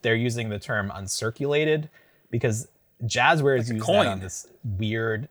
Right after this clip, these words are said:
Speaker 1: C M Punk figure that they put out. Like, I've never heard this used in action figure terminology, uncirculated.
Speaker 2: No, that's, that's a, that's a, that's a coin. That's a coin.
Speaker 1: Right.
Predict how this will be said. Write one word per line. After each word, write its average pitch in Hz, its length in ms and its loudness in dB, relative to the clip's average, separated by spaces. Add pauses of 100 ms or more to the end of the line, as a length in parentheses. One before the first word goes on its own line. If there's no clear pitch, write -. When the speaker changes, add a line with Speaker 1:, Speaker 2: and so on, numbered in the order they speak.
Speaker 1:
C - 300 -4
M 101 140 -4
Punk 131 380 -4 (440)
figure 87 440 -6
that 87 140 -12
they 98 100 -10
put - 180 -10
out. 85 220 -6
Like, 107 180 -10 (300)
I've 135 140 4
never 226 260 6
heard 233 180 4
this 208 180 4
used 202 520 0
in 135 200 -6
action 143 380 -2
figure 131 380 -2
terminology, 104 680 0
uncirculated. 104 400 -4
Speaker 2:
No, 110 200 6
that's, 123 140 0
that's 131 160 -4
a, 107 120 -8
that's 175 200 -4
a, 110 240 2
that's - 140 -8
a - 60 -4
coin. 185 600 0
That's 139 180 -12
a 147 40 -8
coin. 180 340 0
Speaker 1:
Right. 147 440 4